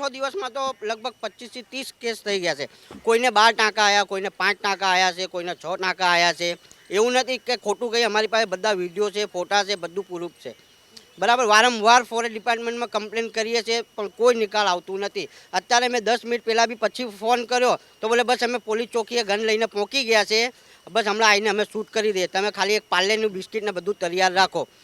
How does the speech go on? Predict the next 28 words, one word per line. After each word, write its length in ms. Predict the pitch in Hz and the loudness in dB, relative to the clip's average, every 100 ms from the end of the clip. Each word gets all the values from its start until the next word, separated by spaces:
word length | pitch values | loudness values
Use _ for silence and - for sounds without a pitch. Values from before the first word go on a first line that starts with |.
| - | -14
અમે 160 | 175 220 | -4 -4
બધું 260 | 185 190 220 | -4 -6 -4
તૈયાર 380 | 196 190 247 | -2 4 4
રાખીને 360 | 240 208 214 214 | 4 2 0 0
રાખ્યું 320 | 196 175 190 | 0 -2 -6
છે 80 | 208 | -8
પણ 160 | 208 208 | -6 -4
એ 100 | 208 | -4
લોકો 240 | 190 196 | -4 -6
ગન 180 | 165 180 | -4 -4
લઈને 280 | 170 160 175 | -4 -2 0
આવ્યા 360 | 139 147 175 - _ - | 0 0 -4 -10 _ -2
નથી. 320 | 196 196 151 - - | -2 0 -4 -12 -8
હવે 160 | 175 202 | -2 0
એ 40 | |
કે 120 | 202 214 | 0 0
પાંજરામાં 540 | 190 185 190 202 202 | 0 0 0 -2 -2
અમે 100 | 208 | -2
બિસ્કિટ 340 | 185 190 220 208 | -6 -8 -8 -2
નાખશું 320 | 208 196 196 | -2 -2 -2
ને 60 | |
આવીને 220 | 185 165 190 | 0 0 -4
પુરાઈ 320 | 202 202 180 | -4 -2 -2
જાય, 120 | 151 - _ | -4 -10 _
તો 60 | 190 | -4
એવું 220 | 180 180 | -2 -4
બને 300 | 156 170 180 | -4 -2 -2
નહીં. 240 | 170 131 | -2 -4